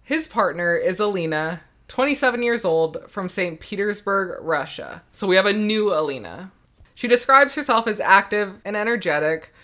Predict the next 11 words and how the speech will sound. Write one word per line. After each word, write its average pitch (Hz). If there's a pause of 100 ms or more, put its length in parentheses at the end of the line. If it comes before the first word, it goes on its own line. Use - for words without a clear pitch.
(220)
She's 202
into 214
burlesque, 190
which 185
I 170
thought 156
was 156
super 202
cool. 170 (680)
They 208
met 208